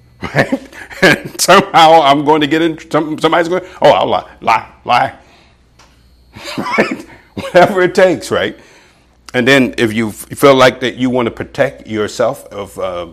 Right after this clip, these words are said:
of your integrity, of who people perceive you to be, people will lie. And, you know, here he was under satanic attack. I put that with Luke, and I believe that's what's happening here.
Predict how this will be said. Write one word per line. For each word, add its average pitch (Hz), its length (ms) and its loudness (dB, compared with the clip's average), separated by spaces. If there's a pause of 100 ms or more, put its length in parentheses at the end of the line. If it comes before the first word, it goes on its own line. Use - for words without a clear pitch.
(120)
of 92 260 -10
your 110 140 -2
integrity, 123 680 -8 (300)
of 95 160 -12
who 131 160 -6
people 131 320 -8
perceive 113 520 -10
you 139 100 -2
to 143 60 -4
be, 151 320 -8 (680)
people 131 240 -8
will 226 120 2
lie. 247 420 -2 (2750)
And, 110 440 -4
you 123 120 -2
know, 104 180 2
here 143 320 4
he 120 160 0
was 107 160 -4
under 98 220 -2
satanic 107 540 -6
attack. 87 300 -10
I 92 60 -4
put - 220 -8
that 98 200 -4
with 90 120 -12
Luke, 110 240 -10
and 95 80 -12
I 95 80 -6
believe 95 240 -12
that's 87 220 -12
what's - 160 -20
happening 95 380 -18
here. - 220 -20